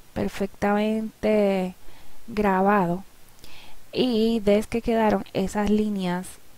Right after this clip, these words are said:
ese rectángulo que tiene que quedar, esa línea negra que está alrededor, eso es lo que necesita la máquina, ah, para reconocer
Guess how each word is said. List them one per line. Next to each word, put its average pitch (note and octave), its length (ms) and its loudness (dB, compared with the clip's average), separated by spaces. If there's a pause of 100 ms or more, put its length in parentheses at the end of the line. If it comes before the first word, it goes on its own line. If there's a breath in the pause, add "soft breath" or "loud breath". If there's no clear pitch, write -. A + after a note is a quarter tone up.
(280)
ese A3 580 2
rectángulo G#3 760 -2
que F#3 100 -2
tiene F3+ 240 -4
que G3+ 140 -4
quedar, F#3 560 -2 (580 loud breath)
esa F#3+ 220 2
línea G#3 320 2
negra G3 400 0
que F3+ 180 -6 (220)
está - 480 -2
alrededor, G3 1040 0 (640 loud breath)
eso C4 280 4
es C#4 120 -2
lo A#3+ 140 2
que G#3 120 0
necesita G3+ 460 -2
la A#3 180 4
máquina, A3 800 -2 (880 loud breath)
ah, F3 500 4
para F#3+ 240 4
reconocer G3 1080 2